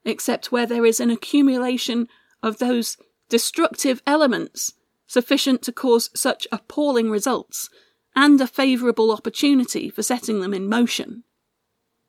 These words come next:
The grand jury sitting in judgment of the case found the cause to be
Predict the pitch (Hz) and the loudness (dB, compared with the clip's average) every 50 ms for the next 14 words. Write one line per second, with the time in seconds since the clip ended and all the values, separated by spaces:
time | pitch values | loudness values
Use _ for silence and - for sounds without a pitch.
0 | _ _ _ _ _ _ _ _ _ _ _ _ _ _ _ _ _ _ _ _ | _ _ _ _ _ _ _ _ _ _ _ _ _ _ _ _ _ _ _ _
1 | _ _ _ _ _ _ _ _ _ _ _ _ _ _ _ _ _ - 240 247 | _ _ _ _ _ _ _ _ _ _ _ _ _ _ _ _ _ -2 -2 2
2 | 196 247 254 240 233 254 - - - 277 285 277 262 226 233 220 - - 233 - | 4 6 6 6 6 4 2 0 0 0 2 2 2 0 0 -2 -4 -4 -4 0
3 | 240 240 220 220 214 - 233 226 - - 226 220 - 226 - - 226 - - 285 | 0 2 2 2 2 2 0 0 0 0 -2 -2 -4 -4 -6 -8 -8 -6 -4 -2
4 | 247 185 - - - - _ _ _ _ _ _ _ - 262 233 220 226 226 - | -2 -2 -2 -4 -10 -14 _ _ _ _ _ _ _ 2 2 4 4 2 0 2
5 | 247 233 233 - - 240 202 233 233 226 233 220 | 4 4 4 4 0 -2 0 0 0 0 -2 -4